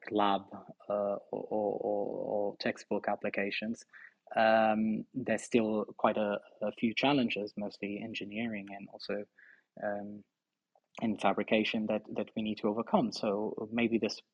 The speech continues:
w-, uh, could help there. But, uh, like I said, this is more in the,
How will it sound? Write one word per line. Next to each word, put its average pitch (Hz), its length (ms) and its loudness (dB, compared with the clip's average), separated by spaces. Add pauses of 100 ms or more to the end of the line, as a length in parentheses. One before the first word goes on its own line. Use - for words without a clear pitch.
(140)
w-, 117 140 6
uh, 107 340 -2
could - 160 -4
help 101 280 0
there. 104 180 -2 (600)
But, 156 340 10 (120)
uh, 147 240 8
like 156 180 8
I 156 40 8
said, 120 200 4
this 139 140 2
is 139 100 4
more 131 180 8
in 123 80 4
the, 113 300 0